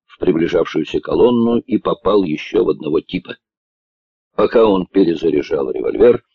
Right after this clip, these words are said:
послышались ружейные выстрелы, и один из капюшонов, бежавших за Ларри и Барри, упал. Шорох за спиной заставил Дойла обернуться.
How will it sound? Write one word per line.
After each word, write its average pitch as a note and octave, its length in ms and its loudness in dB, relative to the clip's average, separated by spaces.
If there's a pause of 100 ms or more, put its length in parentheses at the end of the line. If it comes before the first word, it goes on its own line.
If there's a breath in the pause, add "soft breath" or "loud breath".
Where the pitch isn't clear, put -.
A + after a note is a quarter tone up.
(180)
послышались - 640 0
ружейные C#2+ 540 -4
выстрелы, A2 580 0 (460)
и - 100 -2
один D#2+ 380 0
из - 160 -14
капюшонов, - 800 -6 (340)
бежавших D2+ 560 -4
за D2+ 480 -6
Ларри E2 720 -4 (120)
и D#2 160 -10
Барри, G2+ 640 -2 (320)
упал. - 500 -4 (1300)
Шорох F#2+ 500 2
за F2+ 140 -2
спиной G#2 400 -4
заставил F#2+ 480 0
Дойла F2+ 360 2
обернуться. D#2+ 680 -6